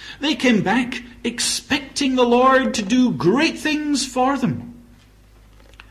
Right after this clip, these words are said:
And yet it turned out, to use a well-known phrase from Zechariah's prophecy, a day of small things. Took twenty years to get the temple rebuilt.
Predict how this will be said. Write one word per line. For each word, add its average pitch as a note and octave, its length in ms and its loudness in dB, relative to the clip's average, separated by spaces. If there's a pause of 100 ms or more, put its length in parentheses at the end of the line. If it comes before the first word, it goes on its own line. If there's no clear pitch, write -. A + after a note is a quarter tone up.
(560)
And B2+ 140 -4
yet F#3 140 2
it E3+ 120 -4
turned E3 280 0
out, F3 520 2 (140)
to C3+ 120 -8
use C#3+ 240 -2
a C#3 40 -2
well-known C#3+ 540 0
phrase C#3 540 -4
from B2 180 -2
Zechariah's C#3 720 -2
prophecy, B2 680 -10 (680)
a C#3+ 80 -6
day C#3 240 -4
of B2+ 100 -8
small A2 500 -4
things. G2 520 -12 (1700)
Took - 200 -8
twenty A3+ 300 0
years A3 480 0
to - 80 -10
get E3 180 -8
the F3 60 -14
temple F#3 440 -8
rebuilt. A#2 480 -8